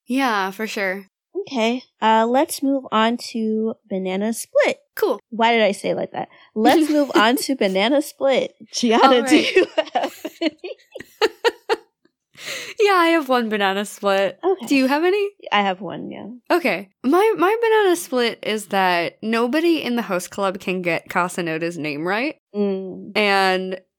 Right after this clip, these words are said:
Speaker 1: initially watching this without thinking of it any deeper, I laugh along with the episode, especially when they're saying stuff like bossa nova as, like, a musician and stuff. Like, I found that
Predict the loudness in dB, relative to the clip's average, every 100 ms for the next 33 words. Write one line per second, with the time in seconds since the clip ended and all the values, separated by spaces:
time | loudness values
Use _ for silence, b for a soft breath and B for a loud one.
0 | 0 2 2 2 2 2 2 2 0 -2
1 | -2 -2 0 -2 0 2 2 0 -6 -6
2 | -4 -2 0 -2 -2 -4 -2 -4 -4 -2
3 | 0 2 0 0 -2 0 0 0 -2 -4
4 | -2 -2 -4 -4 -4 -2 -4 -2 2 2
5 | 0 -2 -2 2 0 2 2 2 2 0
6 | 0 0 0 -2 -4 -2 0 -2 0 0
7 | 0 -2 0 2 2 2 0 -4 -4 -2
8 | -4 -4 -4 -4 -4 -4 -6 -6 -4 0
9 | 0 0 -2 -2 -2